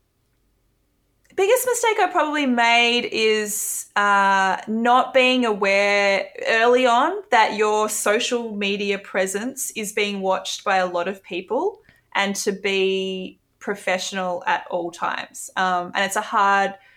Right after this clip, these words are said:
lesson to learn. Um, and it's something that I try and teach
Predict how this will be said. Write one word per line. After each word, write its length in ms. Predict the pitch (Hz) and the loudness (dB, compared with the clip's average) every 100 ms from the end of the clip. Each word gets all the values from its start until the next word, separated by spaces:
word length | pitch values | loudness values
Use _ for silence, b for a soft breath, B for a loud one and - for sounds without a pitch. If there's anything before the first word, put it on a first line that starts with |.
| b b | b b
lesson 420 | 220 214 208 202 196 | -4 -4 -2 -6 -6
to 160 | 202 | -10
learn. 680 | 196 185 180 180 202 294 370 - | -12 -6 -4 -2 -4 -4 -6 -4
Um, 260 | 196 185 196 | -2 -2 -2
and 120 | 196 | -4
it's 120 | - | -4
something 240 | 202 202 190 | -4 -4 -6
that 180 | 202 | -2
I 120 | 185 185 | -2 -2
try 240 | - 190 | -2 -4
and 80 | 185 | -4
teach 540 | - 185 185 - - | -6 -8 -6 -10 -10